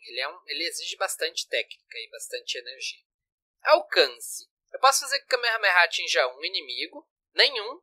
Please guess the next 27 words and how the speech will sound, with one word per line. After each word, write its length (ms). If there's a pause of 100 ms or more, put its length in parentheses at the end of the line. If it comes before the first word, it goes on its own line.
no 200
caso 300
aqui 160
ele 160
não 320
vai 180
ter 140
um 160
alvo, 360 (880)
um 200
inimigo 420
só, 420 (200)
todos 420
os 160
inimigos, 680
um 180
inimigo 360
aleatório, 560 (140)
dois 260
inimigos 440
aleatórios, 680 (360)
três 360
inimigos 420
aleatórios, 540
quatro 380
inimigos 360
aleatórios, 520